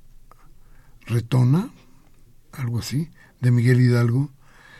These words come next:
dice, "Encontré en las redes sociales una serie de comentarios de un sujeto que se llama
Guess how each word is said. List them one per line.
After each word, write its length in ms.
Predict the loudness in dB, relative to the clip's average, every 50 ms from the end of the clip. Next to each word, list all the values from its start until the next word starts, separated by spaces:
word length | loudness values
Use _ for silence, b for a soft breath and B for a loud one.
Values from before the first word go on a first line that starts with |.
| B B B
dice, 340 | -8 -6 -2 0 0 2 4
"Encontré 420 | 2 2 2 2 0 2 2 2 2
en 80 | 2
las 120 | 2 2 2
redes 260 | 2 2 2 0 0
sociales 720 | -2 -6 -6 -2 -2 0 0 0 -2 -2 -6 -10 -18 B B B B B B B B
una 200 | 2 4 4 4
serie 300 | 4 4 2 2 4 4
de 100 | 2 0
comentarios 880 | 0 -2 -2 0 0 -2 -2 -2 -2 -2 0 0 -2 -4 -6 -8 -12 B B B B B B B B B
de 140 | 2 4 6
un 100 | 6 6
sujeto 560 | 4 0 -6 -4 -2 -2 -2 -2 -2 -4 -6
que 120 | -4 -6 -8
se 140 | -6 -4 -2
llama 420 | 0 2 2 2 2 0 -2 -6